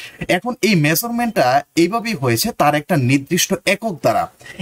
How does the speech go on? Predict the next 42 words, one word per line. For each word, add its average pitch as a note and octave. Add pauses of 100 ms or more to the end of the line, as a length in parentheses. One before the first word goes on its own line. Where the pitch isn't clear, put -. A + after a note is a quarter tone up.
এককটা, A3+
এককটা A#3+
আমরা A3
বলতে F3
পারি E3+
ওই D#3
যে C#3+
এসআই E3+
একক E3+
পড়ছো D#3+
না, F#3 (140)
international, D3+
আহ, A2+
standard C3+
system C#3
যেটা, C3 (260)
ওইটাকে E3
বলা C#3+
হয় F#3 (340)
এসআই D3+
একক E3+
পদ্ধতি D3
বলা G2+
হয়। G#2 (200)
এখন G#3
এটা G#3
কিভাবে C4
ফি-, F#3
fixed -
হলো? G#2+
How F#3
is A3+
it -
fixed? - (160)
এটা F3
কিভাবে A3 (100)
fixed -
হয়েছে? G#2+ (480)
How F#3
is G#3
it, G3
আহ, F3